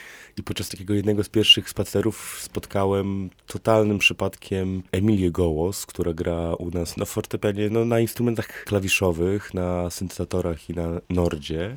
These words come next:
Znałem się z Emilką jako tako, powiedzmy, wówczas, no i ona tak spojrzała na mnie, ja spojrzałem na nią, „Cześć, cześć”, i ona tak nagle rzuciła,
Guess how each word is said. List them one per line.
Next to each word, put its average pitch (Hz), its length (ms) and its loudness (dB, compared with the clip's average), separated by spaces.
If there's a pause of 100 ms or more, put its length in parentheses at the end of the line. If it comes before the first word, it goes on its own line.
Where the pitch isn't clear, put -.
(160)
Znałem 147 280 2
się - 140 -2
z 147 40 2
Emilką 151 600 6
jako 139 300 2 (140)
tako, 104 340 4
powiedzmy, 92 420 0
wówczas, 90 480 -2
no 180 80 2
i 175 60 2
ona 175 140 2
tak 165 160 -6
spojrzała 131 420 0
na 107 180 6
mnie, 160 360 4 (560)
ja 107 80 -2
spojrzałem 110 400 4
na 104 160 4
nią, 143 200 4
„Cześć, - 300 0
cześć”, 143 360 0
i - 20 -2
ona 165 100 0
tak - 180 -6
nagle 151 420 0 (540)
rzuciła, 127 1000 4